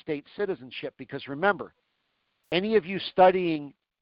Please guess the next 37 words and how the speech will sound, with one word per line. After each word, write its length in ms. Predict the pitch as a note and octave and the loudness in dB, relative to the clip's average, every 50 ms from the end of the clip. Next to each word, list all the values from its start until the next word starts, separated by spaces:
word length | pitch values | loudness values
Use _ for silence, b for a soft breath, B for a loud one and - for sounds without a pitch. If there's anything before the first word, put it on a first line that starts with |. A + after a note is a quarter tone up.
| _ _ _ _ _ - - | _ _ _ _ _ -20 -12
state 260 | - F3+ F#3 F#3 E3+ | -4 -2 -2 0 0
or 80 | E3+ | -2
federal 320 | - - F3+ F3 E3 D#3+ D#3 | -6 -2 -2 -2 -2 -4 -8
constitutions, 880 | - - F3 E3 - - - - - F3 F3 - - D3+ C3 A2+ - | -8 -8 -8 -8 -8 -12 -16 -10 -6 -6 -6 -6 -6 -8 -10 -10 -6
remember, 360 | B2+ D3+ D3 D3+ F3+ F#3+ F#3+ - | -6 -6 -2 0 0 0 0 0
or 240 | E3+ D#3+ D#3 D#3 D3 | 0 0 0 0 -2
re-, 200 | D#3 F#3+ G#3 _ - | -6 -10 -12 _ -6
or 220 | D#3 D#3 C#3+ C3+ | -4 -4 -2 -2
looking 400 | C3+ D3+ G3+ G#3 - A3 A3 G3+ | -2 -2 -4 -2 -2 -6 -4 -4
at 80 | G3+ E3+ _ - | -6 -8 _ -8
any 280 | F3 F#3 F#3 F#3 F#3 | -8 -6 -6 -6 -2
document, 540 | D3+ E3+ E3 F3 F3 - _ - C3+ A#2 - - - | 2 6 8 8 8 6 _ -6 -14 -14 -14 -18 -16
specifically 680 | - D3+ - - - F#3 - - G#3+ _ - G3 G3+ | -14 -14 -12 -4 -4 -4 -2 -4 -8 _ -4 -4 -4
your 280 | F#3+ F#3 F3 E3 E3 D3+ | -4 -4 -2 -2 -2 2
voter 380 | B2+ E3 F3 F#3 F3 F3 F3+ | 4 4 6 6 4 2 4
affidavit, 640 | E3 D#3 D3 - - D3+ B2 C3 B2+ B2 G2 G2+ F#2 _ B B B B B B | 6 4 4 4 2 -8 -6 -4 -4 -4 -4 -8 -12 _ B B B B B B
your 140 | - D#3+ D3+ | -4 -4 -4
driver's 500 | A#2 D#3+ F3 F3+ F#3+ F3+ F3 E3+ C3+ C#3+ | 4 6 8 8 8 8 6 0 -4 -2
license 420 | D#3 D3+ C3+ - - C#3 B2 - | -4 -4 -4 -4 -12 -18 -14 -8
application, 800 | C#3 C3+ C3 - - C3 _ - C3 C3+ B2 - - C3+ B2+ G#2+ b b b b b b | -6 -6 -6 -6 -10 -16 _ -8 -8 -8 -8 -8 -10 -12 -12 -12 b b b b b b
if 200 | C#3 C3+ - - | -10 -10 -8 -10
you 80 | D3 - | -12 -8
choose 320 | - - D#3+ D#3 D3+ - - | -6 -4 -2 -2 -2 -4 -4
to 100 | - C#3+ | -10 -2
get 260 | B2+ F3 F3+ F#3 F3+ | 4 6 6 6 4
one. 280 | D#3 C3 A2+ G#2 F2+ b b b b b b b b b - | 0 -8 -8 -8 -12 b b b b b b b b b -2
That's 180 | C3+ C3 - - | -2 -2 -2 -2
another 260 | D3 D3 D3+ D3+ D3 | 0 0 0 0 0
conversation 720 | - - E3 D#3+ C3+ C3+ - - F3 E3+ D#3+ - - D3 - - | -2 0 0 0 0 -2 -4 -2 -2 -2 -2 -4 -8 -10 -8 -6
for 100 | D3+ D3 | -6 0
another 260 | C#3+ D3+ D3 C#3+ C#3 | 2 2 2 2 0
day, 240 | B2 D#3+ F#3 F3+ D#3+ | 0 2 4 4 4
but 160 | A#2+ D3 C3 | 2 -2 -4
if 120 | B2 - | -4 -6
you 120 | - D#3 D3 | -8 -10 -6
do 200 | A#2+ F3+ A3 A#3+ - - - | -4 -2 -2 -2 -4 -6 -4
so, 260 | D3+ B2+ A#2 A#2+ | -2 -2 -2 -2